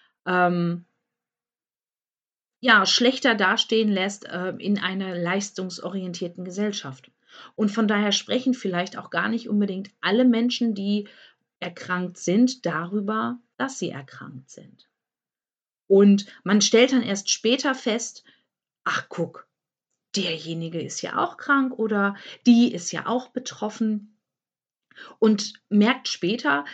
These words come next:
dass es Menschen im Umfeld gibt, die tatsächlich auch an M S erkrankt sind, denen man das aber überhaupt nicht anmerkt.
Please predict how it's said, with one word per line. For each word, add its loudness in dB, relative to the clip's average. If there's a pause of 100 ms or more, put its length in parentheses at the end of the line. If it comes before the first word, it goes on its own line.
dass -4
es -10
Menschen 4
im 2
Umfeld -2
gibt, -8
die -4
tatsächlich -10
auch -6
an -6
M -8
S -14
erkrankt -12
sind, -4 (340)
denen 8
man 4
das -4
aber -4
überhaupt -4
nicht -8 (320)
anmerkt. 0